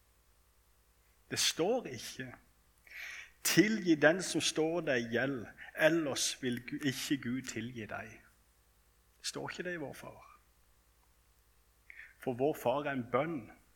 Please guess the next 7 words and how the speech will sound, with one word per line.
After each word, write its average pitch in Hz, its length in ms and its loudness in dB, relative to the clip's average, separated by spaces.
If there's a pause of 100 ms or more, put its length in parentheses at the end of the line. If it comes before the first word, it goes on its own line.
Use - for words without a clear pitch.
(260)
ikke - 180 -4
et 139 120 -4
bud. 160 420 -6 (3750)
Dessuten, 165 680 0 (580)
selv 180 400 4
om 135 180 6
vår 180 240 8